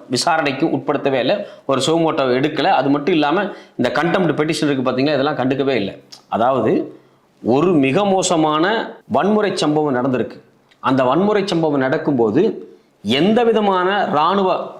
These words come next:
தலையீடுகளோ இல்ல போலீஸ் தலையீடுகளோ இல்லாம அந்த கலவரத்தை அன்னைக்கு இருந்த அரசாங்கம் வேடிக்கை பார்த்தாங்க. ஒரு பெரிய கரச்சேவர்கள் கூட்டம் கையில கடப்பாரை சுத்தியெல்லாம் எடுத்துட்டு போய் நின்னு ஒரு மசூதி இடிச்சு கீழே தரமட்டமாக்குறாங்க.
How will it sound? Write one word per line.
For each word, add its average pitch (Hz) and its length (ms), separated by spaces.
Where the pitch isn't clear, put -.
தலையீடுகளோ 143 720
இல்ல 156 140
போலீஸ் 165 460
தலையீடுகளோ 143 420
இல்லாம 131 600
அந்த 120 240
கலவரத்தை 160 920
அன்னைக்கு 175 360
இருந்த 160 220
அரசாங்கம் 135 460
வேடிக்கை 185 340
பார்த்தாங்க. 95 340
ஒரு 98 180
பெரிய 147 400
கரச்சேவர்கள் 139 760
கூட்டம் 127 560
கையில 147 260
கடப்பாரை 143 680
சுத்தியெல்லாம் 143 400
எடுத்துட்டு 131 340
போய் 127 420
நின்னு 135 640
ஒரு 123 180
மசூதி 127 500
இடிச்சு 147 340
கீழே 139 240
தரமட்டமாக்குறாங்க. 131 760